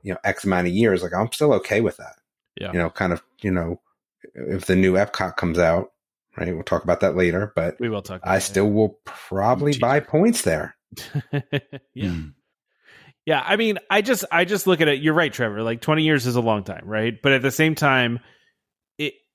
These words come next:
Speaker 2: it is a long time, but why would I, I mean, Beach Club is the fourth highest, uh, cost right now on D V C resale market, right? Fourth, fourth,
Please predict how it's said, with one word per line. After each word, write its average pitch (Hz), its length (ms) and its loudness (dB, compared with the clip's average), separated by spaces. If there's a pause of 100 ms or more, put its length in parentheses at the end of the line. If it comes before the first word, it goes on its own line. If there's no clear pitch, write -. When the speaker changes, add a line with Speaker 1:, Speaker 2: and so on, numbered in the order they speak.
(160)
Speaker 2:
it 151 160 0
is 160 220 4
a 165 40 0
long 156 220 2
time, 147 280 0
but 127 220 0
why 135 460 0
would 156 160 4
I, 139 300 2 (480)
I 156 80 -4
mean, 135 240 -2
Beach 156 180 -6
Club 151 240 2
is 143 220 2
the 135 120 -2
fourth 147 460 -2
highest, 131 720 0 (180)
uh, 123 260 2
cost 127 420 0
right 110 140 2
now 107 400 0
on 110 400 -2
D 113 120 -6
V 107 120 -6
C 107 120 -12
resale 98 300 -10
market, 71 280 -12
right? 110 300 -6 (540)
Fourth, 160 320 2
fourth, 190 320 2